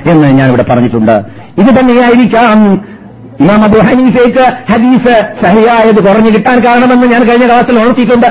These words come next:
അത് അബൂ ഹനീഫയെ അവഗണിക്കലല്ല എന്നും ഞാനിവിടെ പറഞ്ഞിട്ടുണ്ട്.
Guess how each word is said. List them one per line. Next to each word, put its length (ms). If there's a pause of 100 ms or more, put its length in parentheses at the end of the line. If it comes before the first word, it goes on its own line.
(160)
അത് 120
അബൂ 120
ഹനീഫയെ 420
അവഗണിക്കലല്ല 680
എന്നും 420
ഞാനിവിടെ 280
പറഞ്ഞിട്ടുണ്ട്. 760